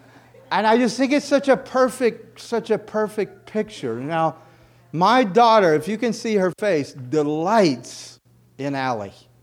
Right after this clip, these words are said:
And if you can see Allie's face, Allie delights in my daughter.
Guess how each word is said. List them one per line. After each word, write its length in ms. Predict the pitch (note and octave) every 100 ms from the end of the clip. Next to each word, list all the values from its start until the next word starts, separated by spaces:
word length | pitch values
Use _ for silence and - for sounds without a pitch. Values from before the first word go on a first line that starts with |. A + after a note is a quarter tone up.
| _ _ _ _ _ _ _ C3
And 80 |
if 120 | C#3+ C3+
you 80 |
can 120 | D3+ C#3+
see 180 | E3+
Allie's 400 | D#3+ D#3+ E3 D#3+
face, 380 | - D#3 B2+ - -
Allie 400 | C3+ C#3 B2 A2
delights 720 | A#2 A2 A#2+ A2 F#2+ - _
in 140 | A2
my 180 | G#2+ G#2
daughter. 440 | F#2 G2 D2 F#2+